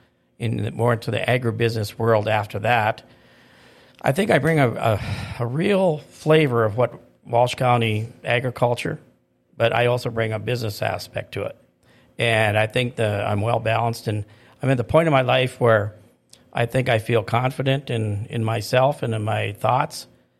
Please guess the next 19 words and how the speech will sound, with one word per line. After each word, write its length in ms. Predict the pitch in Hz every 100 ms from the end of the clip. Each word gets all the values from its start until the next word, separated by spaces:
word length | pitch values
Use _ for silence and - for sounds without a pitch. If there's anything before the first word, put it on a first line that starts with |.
| _ -
and 300 | 117 110 107
I'm 160 | 107
able 220 | 117 117
to 100 | 117
convey 380 | - 110 117 123
those. 420 | 131 127 135 - - _ _ _ -
And 240 | 120 117
life 240 | 110 123 -
experiences 920 | - - 127 131 127 127 120 - - -
are 480 | 110 110 110 107 - _ _
just 240 | - 120 -
as 100 | 120
good 180 | 127 120
as 120 | 107
any 300 | 113 120 117
degree 400 | 120 110 113 117
on 100 | 113
the 60 |
wall. 360 | 110 113 98 -